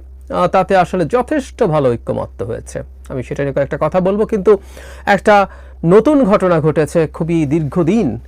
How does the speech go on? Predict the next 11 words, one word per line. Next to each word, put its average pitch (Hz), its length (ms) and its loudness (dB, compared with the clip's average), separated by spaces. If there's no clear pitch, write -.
আহ, - 80 -10
আটকে 143 540 0
থাকা 160 280 -2
একটা 139 220 -4
ইস্যুতে 143 340 -2
বিএনপি 160 640 0
তার 123 140 -2
সমর্থন 147 640 -6
দিয়েছে। 107 320 -6
সেটা 190 240 -4
হচ্ছে 190 360 -2